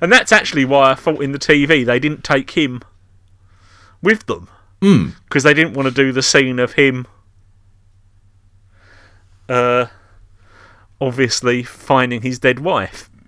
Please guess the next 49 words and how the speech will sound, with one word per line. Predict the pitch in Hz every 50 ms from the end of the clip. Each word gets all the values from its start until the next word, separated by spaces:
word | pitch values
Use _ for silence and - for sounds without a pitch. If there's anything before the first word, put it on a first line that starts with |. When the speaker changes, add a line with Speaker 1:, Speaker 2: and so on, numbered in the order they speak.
| _ _ _ _ _ _
Speaker 2:
Yeah, | 151 180 175 117
exactly. | 92 104 - - 160 139 - - 73 76
Speaker 1:
But | - -
no, | 160 170 190
Speaker 2:
Exactly. | 143 101 143 131 143 160 156 -
Speaker 1:
no, | - 190 214 190 202
no, | 220 226 233
no, | 185
no, | 135 151 151 123
she | - - -
doesn't. | 165 202 202 147 - 76 -
She's | - - 123 123 -
just, | - - 139 - - - - _ _ _ _ _ _ - - - - - _ _
she | - - 160 156
is | 160 156 147
just | - - 135 131 - - - - - _ -
on | 139 139 139
the | 135 120
floor, | - - 147 143 135 123 113 110 107 113
and | 120 120 120 117 - _ _ _ _ _ - - - - _ _ _
then | - 135 139
they | 135 131 135
call | - - 139 135
an | 143 170
ambulance | 185 180 160 - 92 73 - - -
once | 120 107 92 -
the | 139
Speaker 2:
Yeah. | 165 165 117 80 80 85 -
Speaker 1:
Alton | - 131 131 127 - - 127 120
has | 123 120 117
gone. | - 160 147 101 85 - - _ _ _
Speaker 2:
That's | - 107 - - -
it. | 143 110 87 - - - -
Now, | 175 175
interesting | 202 240 247 - 285 - - - 170 156
about | - - - 160 156 151 - -
the, | - 139 135 131 123 - -
um, | - 123 120 120 120 117 117 113 113 110 110 _ _ _ _ _ _ _ _ _ _
I | 113
was | 101 95 90
sort | - 90 85
of | -
jumping | 98 92 87 87 85
around | 87 95 95 92
a | 87
little | 87 82
bit, | - 87 82 82
but | 95 95 - -
the, | 98 95 95 92 90